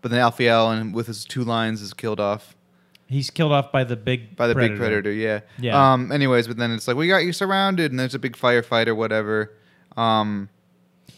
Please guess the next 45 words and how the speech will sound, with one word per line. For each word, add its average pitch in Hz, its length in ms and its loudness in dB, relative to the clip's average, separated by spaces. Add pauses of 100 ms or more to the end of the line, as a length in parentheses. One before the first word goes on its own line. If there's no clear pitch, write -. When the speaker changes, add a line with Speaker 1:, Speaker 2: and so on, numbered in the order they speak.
(120)
Speaker 2:
So - 160 -4
then 190 120 2
how 196 180 4
did 220 140 0
that 202 180 2
big 175 220 0
Predator 190 360 2
get 127 160 0
over 120 140 0
there 117 160 0
so 117 160 -6
fast? 101 400 -6
Speaker 1:
And 131 80 -4
then 131 220 -2
Predator, 135 360 0
big 139 200 -2
Predator, 117 340 0
Super 113 260 -8
Predator, 104 380 -2
Ultra, 107 320 -4
Ultra 107 220 -10
Pred-, 143 180 -12
Ultimate 135 300 -8
Predator? 160 280 -12
I 104 40 -12
don't 101 100 -12
know 95 60 -14
what - 160 -18
Speaker 2:
It 160 160 2
took 220 200 -2
them 190 300 2
a, 139 220 2
a 127 160 0
helicopter 156 680 0
ride 120 360 0
over 135 400 0
to 123 160 -8
this 120 160 -6
place. 113 500 -6
How 151 160 2
did 165 140 -2
that 156 280 -2
big, 147 420 -2
slow-ass 139 800 0
Predator 123 800 -2